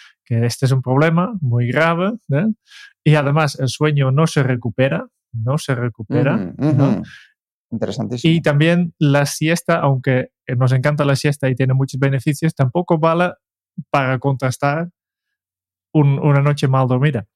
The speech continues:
Speaker 2: Sí, sí, para compensar no nos vale. Ayuda en el día a día, pero no para compensar, ¿no?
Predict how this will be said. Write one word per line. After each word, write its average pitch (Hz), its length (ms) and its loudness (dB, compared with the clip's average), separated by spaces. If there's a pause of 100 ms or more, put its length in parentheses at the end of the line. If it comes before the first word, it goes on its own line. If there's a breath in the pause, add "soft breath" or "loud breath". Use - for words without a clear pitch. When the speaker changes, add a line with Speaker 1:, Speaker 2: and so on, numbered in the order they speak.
(260)
Speaker 2:
Sí, 135 160 -2
sí, 131 120 -2
para 120 200 2
compensar 135 560 0
no 170 120 2
nos 131 200 0
vale. 107 300 0
Ayuda 170 380 2
en 180 80 0
el 175 100 0
día 196 120 4
a 196 40 2
día, 220 220 0
pero 147 240 0
no 156 120 0
para - 220 -2
compensar, 104 640 -8
¿no? 202 240 -8